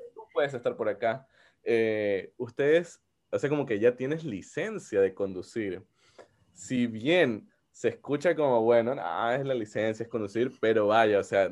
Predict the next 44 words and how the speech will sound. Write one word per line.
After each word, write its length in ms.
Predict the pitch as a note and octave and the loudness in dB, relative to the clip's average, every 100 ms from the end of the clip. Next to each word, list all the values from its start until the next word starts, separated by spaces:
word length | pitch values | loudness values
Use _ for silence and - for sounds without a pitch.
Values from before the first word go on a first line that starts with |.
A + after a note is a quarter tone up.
| G2 | -4
la, 260 | - F2+ G2+ | -16 -8 -6
las 160 | - G#2 | -4 -4
personas 420 | G2 G#2+ A#2+ D3+ | -4 -6 -4 -4
que 160 | - A2 | -4 -4
hemos 500 | A#2 D3 C#3 C3 A#2+ | -2 -2 0 0 0
realizado 380 | G2+ G2 B2+ B2+ | -2 -2 0 0
algunas 420 | A2+ A#2+ C3+ D3 | 0 -2 -2 -4
actividades 600 | B2 - G2 F#2+ A2+ B2+ | -8 -6 -4 0 0 0
y 40 | |
proyectos 520 | G#2 G2 G#2+ A2 B2+ | -4 -4 -2 -4 -6
en 100 | B2+ | -6
Rotaract, 480 | A2 G2+ G2 A#2 C#3+ - _ _ _ _ _ | -6 -4 -2 0 -2 -8 _ _ _ _ _
sabemos 640 | - A#2+ A2+ C#3 F3 E3 | 0 6 8 8 4 2
que, 280 | - D3+ F3 | 0 2 2
<laughs> 340 | C#3 - - _ _ | 0 -6 -14 _ _
que 120 | - | -4
el, 160 | A#2 A#2 | 0 2
el 140 | B2 | 2
hecho 220 | C3+ C#3+ | 2 2
de 120 | D3 C#3 | 0 0
tener 420 | A2+ B2+ C#3 - _ _ _ _ _ | 0 0 0 -4 _ _ _ _ _
como 220 | - A#2 | -4 -2
que 140 | A2 G#2+ | 0 -2
el, 260 | - G2 - | -2 -4 -4
el, 200 | G2+ F#2 | -6 -2
el 160 | G2+ | 2
auto, 440 | A2 A#2 A2+ G#2+ G#2 | 6 8 6 4 0
el 100 | G#2+ | 2
hecho 260 | A#2+ B2 B2+ | 0 2 2
de 100 | A#2 | 2
tener, 260 | G2+ A2 A#2 | 0 -2 2
o 180 | G#2+ | 4
alguien 300 | G#2+ B2+ B2+ B2 | 4 4 0 -4
que, 200 | G#2 - | -8 -8
que, 200 | F#2+ - | -12 -10
que 160 | F#2+ | -8
lleve 200 | G2 G#2+ | -2 -2
las 140 | G2+ - | -2 -4
cosas, 640 | D3 C#3+ C3 - A#2 A2+ | 0 2 2 2 2 2
que 100 | - | -2
lleve 160 | G2 G#2+ | -2 0
a 40 | |
las 120 | G#2 | -2
personas, 1200 | G#2+ G2+ - C#3 C#3 C3 B2 A#2 A#2 A2+ A2+ A#2 | -6 -8 -4 -2 0 0 0 0 2 0 -2 -4